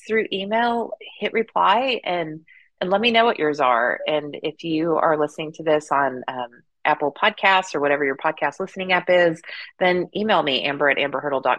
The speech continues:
com, or send me a message on any of the social media channels. You know I love LinkedIn. I live on LinkedIn, although I've been quiet on there the past couple of weeks too.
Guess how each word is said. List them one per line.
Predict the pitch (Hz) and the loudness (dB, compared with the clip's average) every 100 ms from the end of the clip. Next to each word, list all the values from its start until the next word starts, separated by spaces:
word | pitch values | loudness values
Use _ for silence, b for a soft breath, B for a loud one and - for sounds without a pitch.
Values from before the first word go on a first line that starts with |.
| - | -2
com, | 135 139 170 | -2 -2 0
or | 139 131 | -2 -2
send | - 139 | -4 -6
me | 135 | -4
a | |
message | 131 127 - 135 | -2 -2 0 -2
on | 135 131 127 | 0 -2 -2
any | 147 143 | -4 -4
of | |
the | 131 | -6
social | - 139 139 | -4 -4 -2
media | 131 131 131 | -4 -2 -2
channels. | - 135 143 160 - | -2 -2 -2 -4 -6
You | 127 | -4
know | 127 | 0
I | 127 | 2
love | 127 127 127 143 156 | 4 4 2 0 -6
LinkedIn. | 143 147 - 160 196 | -8 -6 -2 0 0
I | 160 | 0
live | 135 | 0
on | 135 127 | -2 -4
LinkedIn, | 131 - 143 | -10 -4 -2
although | 175 127 135 | 0 2 2
I've | 123 | 0
been | 131 | -2
quiet | - 143 127 | 2 2 2
on | 135 135 | 0 0
there | 180 | 0
the | 170 | 0
past | 131 - | -2 -2
couple | - - | -8 -8
of | 131 | -8
weeks | 127 - | -8 -4
too. | 226 170 | 0 2